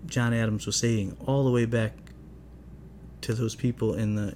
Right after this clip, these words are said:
in the early years of our country. That our country thrives when we put God at the center of our lives, and that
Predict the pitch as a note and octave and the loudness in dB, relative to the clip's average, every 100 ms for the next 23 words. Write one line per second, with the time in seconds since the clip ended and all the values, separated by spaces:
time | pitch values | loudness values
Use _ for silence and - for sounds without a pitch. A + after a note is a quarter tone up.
0 | - A2 A2 A#2+ A#2+ A2+ G#2+ G#2 A2 A2+ | -2 0 2 2 4 4 0 0 -2 -6
1 | - F3 E3 - - - - - - - | 0 2 2 -4 -12 -16 -16 -16 -16 -18
2 | - - - - - - A#2+ - - - | -18 -18 -18 -16 -10 0 2 0 -8 -18
3 | - - - - - - E3 F3+ - F3+ | -18 -16 -16 -16 -18 0 2 2 4 4
4 | E3 B2+ A#2+ G#2+ - - - - - - | 4 4 2 2 -6 -18 -16 -16 -16 -16
5 | - - - - - - - C#3 C#3 A#2 | -16 -18 -18 -20 -18 -16 0 2 4 2
6 | A#2 A#2 A2+ A2 A2 A2 G#2+ - - - | 0 -2 0 2 0 0 -2 -8 -18 -18
7 | - - - B2+ - A#2 A#2 A#2 G#2 - | -18 -4 0 0 0 2 4 2 0 -2
8 | - A2+ G#2+ G#2+ G#2 G#2 G2+ G2+ G#2 G2+ | -2 -2 0 0 -2 -2 -2 0 -2 -4
9 | - - - - - - - - - - | -12 -14 -16 -18 -18 -16 -16 -16 -18 -18
10 | - - - - - - - - - - | -20 -18 -16 -16 -16 -16 -18 -18 -18 -18
11 | - B2 A#2+ A#2+ | 0 4 6 6